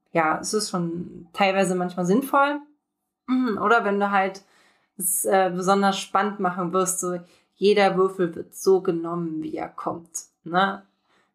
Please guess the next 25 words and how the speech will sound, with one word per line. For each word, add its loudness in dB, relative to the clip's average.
Dann 0
weißt 2
du 4
halt, 2
wenn 2
du 2
offen 0
würfelst, 0
ja, 4
da, 2
da -2
hat 0
der -2
Spielleiter 2
nichts 0
dran -6
gedreht, -2
der 4
dreht 0
dann 2
auch -2
nichts 2
weiter 0
dran -2
und -2